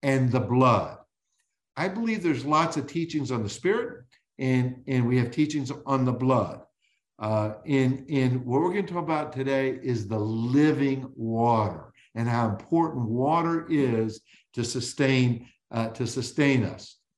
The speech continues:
So, rivers of living water. I just love this 'cause this was a scripture that, that just, I go, "Wow," it just flows. 'Cause when we're filled with the Holy Spirit, we just have this gushing,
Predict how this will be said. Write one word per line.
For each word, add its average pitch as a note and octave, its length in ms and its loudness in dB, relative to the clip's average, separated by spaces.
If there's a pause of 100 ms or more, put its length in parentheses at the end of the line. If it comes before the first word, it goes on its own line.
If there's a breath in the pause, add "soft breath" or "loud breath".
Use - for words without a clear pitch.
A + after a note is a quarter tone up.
(800)
So, - 540 0 (960 soft breath)
rivers G3 540 4
of E3 140 4
living E3 340 4
water. B2 320 4
I F#3+ 100 0
just D3 240 0
love A#2+ 480 0
this G2+ 160 -4
'cause B2+ 200 -8
this G#3 180 -4
was D3+ 240 -4
a A#2 60 -2
scripture D3 600 -2
that, A#2 360 -4
that A2+ 180 -2
just, B2 320 -4
I A#2 100 -6
go, A2+ 160 -4
"Wow," C3 500 -6
it A2+ 40 -4
just A2+ 240 -8
flows. D#3 220 0 (240 loud breath)
'Cause E3 180 -2
when F3 160 0
we're D4+ 180 2
filled B3 520 -6
with F3 160 0
the D#3+ 60 0
Holy D#3+ 280 2
Spirit, D3+ 340 -4
we C#3+ 120 2
just D3 280 -2
have C#3+ 180 -4
this C3 240 -4
gushing, D3+ 800 -4